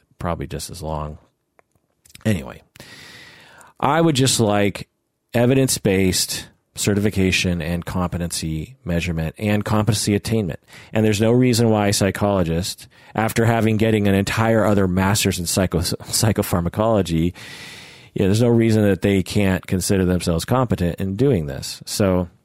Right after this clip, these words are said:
anyway. In conclusion, we should all strive to make sure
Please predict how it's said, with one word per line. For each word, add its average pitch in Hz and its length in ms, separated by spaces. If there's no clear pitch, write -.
anyway. - 200
In 135 160
conclusion, 139 1000
we 117 120
should 120 200
all 135 180
strive 120 580
to 110 120
make 104 180
sure 85 640